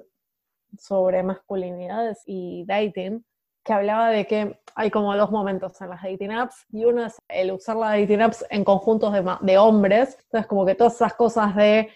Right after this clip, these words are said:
el hombre dice en la calle, todos esos acosos callejeros para validar su, su masculinidad en frente de otro hombre, pasaban en las dating apps al momento de elegir a la mujer y al objetivizarla y al darle swipe right o swipe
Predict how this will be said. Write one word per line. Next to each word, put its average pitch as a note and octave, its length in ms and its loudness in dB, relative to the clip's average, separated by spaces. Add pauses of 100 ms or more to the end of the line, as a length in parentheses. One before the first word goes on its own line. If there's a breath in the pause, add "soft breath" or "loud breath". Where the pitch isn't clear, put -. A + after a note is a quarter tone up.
(160 loud breath)
el G3+ 220 2
hombre G#3+ 480 4
dice G#3+ 440 0
en F#3+ 120 -2
la F3 200 2
calle, G#3 680 0
todos G3 360 -4
esos G3 280 -8
acosos G3 420 -8
callejeros G3+ 760 -6
para F3+ 180 -2
validar F3+ 400 -4
su, F#3+ 420 -10
su - 140 -10
masculinidad F#3 840 -4
en F#3 80 -8
frente F#3+ 280 -8
de F#3+ 40 -2
otro G3 300 -2
hombre, G#3+ 260 0
pasaban G#3+ 560 -2 (420 soft breath)
en G3 140 -10
las F3+ 120 -8
dating G3+ 320 -2
apps G#3+ 200 -6
al G3+ 80 -6
momento G3 340 -6
de F#3+ 100 -4
elegir G3 340 -4
a G3+ 60 -4
la F#3+ 100 -4
mujer G#3+ 580 6
y G3+ 100 2
al G3 180 4
objetivizarla G3 1300 2
y F3 340 -8
al F3+ 500 -2
darle G3+ 380 0
swipe G#3 420 -4
right G3 360 0
o F3+ 100 -6
swipe - 280 -8